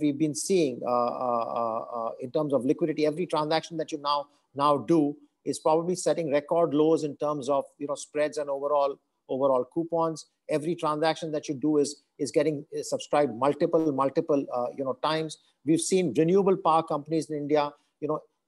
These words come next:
once the project is up and running, they're short dated, you know, it takes nine to twelve months for a renewable power project to be up and running. Once it's done, they put these, the, the, these companies or S P Vs into restricted groups,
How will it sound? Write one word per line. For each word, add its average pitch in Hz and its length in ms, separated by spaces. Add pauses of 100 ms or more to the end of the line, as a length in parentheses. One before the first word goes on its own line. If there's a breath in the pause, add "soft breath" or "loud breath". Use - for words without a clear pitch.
(100)
once 170 240
the 180 80
project 160 420
is 139 140
up 143 140
and 139 100
running, 143 240
they're 143 100
short 160 320
dated, 151 240
you 147 60
know, 147 80
it 143 100
takes 143 200
nine 151 180
to 147 80
twelve 151 240
months 143 180
for 143 120
a - 20
renewable 143 340
power 135 160
project 135 360
to 123 120 (140)
be 135 80
up 139 160
and 135 80
running. 135 220
Once 151 260
it's 127 120
done, 156 260 (340)
they 139 80
put 151 260
these, 160 180 (260)
the, 143 260 (100)
the, 135 260
these 139 160
companies 151 460
or 131 100
S 139 140
P 165 120
Vs 147 120
into 143 160
restricted 131 500
groups, 160 320